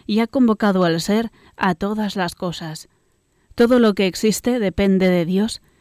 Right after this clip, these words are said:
y solo perdura en el ser porque Dios quiere que exista. La creación del mundo es, por decirlo así,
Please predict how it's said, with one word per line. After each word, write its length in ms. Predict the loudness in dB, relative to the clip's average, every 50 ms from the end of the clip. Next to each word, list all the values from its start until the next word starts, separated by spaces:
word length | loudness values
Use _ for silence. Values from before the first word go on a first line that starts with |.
| _ _ -6
y 140 | -4 -4 -2
solo 280 | 0 2 2 2 2
perdura 520 | 2 0 -2 0 2 0 0 2 0 0 0
en 80 | -2
el 160 | -2 -2 -2
ser 300 | -4 -2 -2 -2 -2 -4 _ _ _ _ _ -2
porque 320 | -2 -2 -2 -2 -6 -6
Dios 320 | -4 -2 -2 -4 -4 -8 _ _
quiere 280 | -6 -2 -2 -2 -2 -2
que 100 | -4 -4
exista. 640 | -6 -6 -6 -4 -4 -4 -4 -6 -6 -8 -8 -8 -12 _ _ _ _ _ _ _ _ _ _ _ _ _ _ _ _ _ _ _ _ _ _ -4
La 200 | 0 0 2 2
creación 500 | 2 2 2 2 2 2 2 4 4 4
del 140 | 4 4
mundo 360 | 4 4 4 4 4 4 4 2
es, 160 | 2 0 -2
por 220 | -2 -4 -4 -2
decirlo 440 | -2 -4 -4 -2 -2 -2 -2 -2 -2
así, 360 | -4 -4 -4 -4 -4 -4 -6